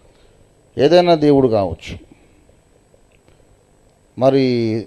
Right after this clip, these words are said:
ప్రామాణిక గ్రంథం ఏది అంటే ఏదైనా కావచ్చు. మరి ఏదైనా ప్రామాణిక గ్రంథం అయినప్పుడు, ఏదైనా దేవుడు కావచ్చు అన్నప్పుడు,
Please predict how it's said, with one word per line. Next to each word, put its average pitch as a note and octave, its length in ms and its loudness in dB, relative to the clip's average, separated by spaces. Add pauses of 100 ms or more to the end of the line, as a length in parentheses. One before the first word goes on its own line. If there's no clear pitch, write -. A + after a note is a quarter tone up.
(140)
ప్రామాణిక E3+ 500 4
గ్రంథం D3+ 500 0
ఏది C#3+ 340 0
అంటే G#3 280 0
ఏదైనా G3 400 2
కావచ్చు. B2+ 500 -10 (1160)
మరి D3 140 2
ఏదైనా F#3+ 480 4
ప్రామాణిక G3 580 4
గ్రంథం F3 440 2
అయినప్పుడు, D3 540 2
ఏదైనా F3+ 580 6
దేవుడు F3+ 400 6
కావచ్చు C3 500 4
అన్నప్పుడు, A2 520 -2